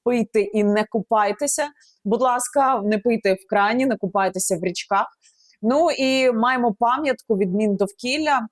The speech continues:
ось вона на ваших екранах. Зважте, проаналізуйте і намагайтеся слідувати їй. Ну і вберігайте своїх дітей, які на вихідних явно захочуть покупатися у річках, то зараз цього робити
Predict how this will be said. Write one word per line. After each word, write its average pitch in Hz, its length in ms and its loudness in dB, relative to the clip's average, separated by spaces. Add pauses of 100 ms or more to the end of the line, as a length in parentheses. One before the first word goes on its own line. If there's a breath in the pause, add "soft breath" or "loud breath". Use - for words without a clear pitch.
(120)
ось 208 240 0
вона 180 360 0 (180)
на 190 120 0
ваших 185 460 -4
екранах. 262 640 -2 (320)
Зважте, 220 640 0 (240)
проаналізуйте 226 1120 0 (320)
і 269 280 0
намагайтеся 208 720 -2
слідувати 175 800 -2 (140)
їй. 165 280 -6 (400)
Ну 247 160 0
і 294 100 2
вберігайте 208 540 0
своїх 185 380 -2
дітей, 165 460 -4 (240)
які 196 220 -4
на 202 80 -2
вихідних 185 540 -6
явно 180 260 -2
захочуть 165 540 -8
покупатися 160 720 -6
у 170 160 -6
річках, 226 560 -4
то 175 220 0
зараз 185 440 -2
цього 175 260 -4
робити 170 480 -4